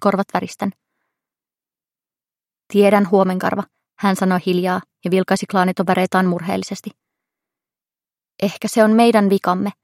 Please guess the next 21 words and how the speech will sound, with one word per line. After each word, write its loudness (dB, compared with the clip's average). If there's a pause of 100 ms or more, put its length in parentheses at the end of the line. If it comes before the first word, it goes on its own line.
(480)
Ehkä 0
me 2
taistelleet 2
riittävän 0
lujasti 0
varjoklaanin 2
puolesta 0
silloin, 2
kun -2
olimme 0
elossa." -8 (2750)
Lähellä 0
veden 2
rajaa 2
asteleva 0
levoton 0
solakka 0
hopeaturkkinen 0
naaras 0
sihahti -4
ylenkatsovasti. -6